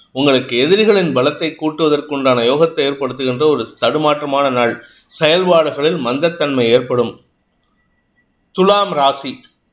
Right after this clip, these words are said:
சப்தமஸ்தானத்துல சந்திரன் செவ்வாய் சேர்க்கை, சந்திரமங்கல யோகம் உங்களுக்கு மனோபலத்தை தரக்கூடிய நற்ப-, நல்ல நண்பர்களின் ஆலோசனை கிடைக்கக்கூடிய சூழ்நிலை ஏற்படும்.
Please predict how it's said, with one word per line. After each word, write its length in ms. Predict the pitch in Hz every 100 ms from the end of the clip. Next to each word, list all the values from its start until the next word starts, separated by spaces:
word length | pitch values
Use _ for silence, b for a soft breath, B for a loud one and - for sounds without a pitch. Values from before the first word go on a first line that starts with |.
| -
சப்தமஸ்தானத்துல 1000 | 180 156 - 208 196 196 170 165 156 180
சந்திரன் 540 | 185 - 147 160 175 170
செவ்வாய் 400 | 160 143 143 131
சேர்க்கை, 440 | 143 147 - 135 135
சந்திரமங்கல 680 | 127 160 170 160 156 139
யோகம் 380 | 131 131 175 190
உங்களுக்கு 500 | - 135 127 120 -
மனோபலத்தை 800 | 139 117 143 180 156 151 151 156
தரக்கூடிய 540 | 143 135 131 139 131 110
நற்ப-, 420 | 113 127 - -
நல்ல 400 | 123 120 147 170
நண்பர்களின் 680 | 143 123 151 175 165 165 131
ஆலோசனை 580 | - 131 151 151 147 135
கிடைக்கக்கூடிய 600 | 120 135 156 - 131 117
சூழ்நிலை 420 | 117 139 139 127
ஏற்படும். 360 | 120 120 123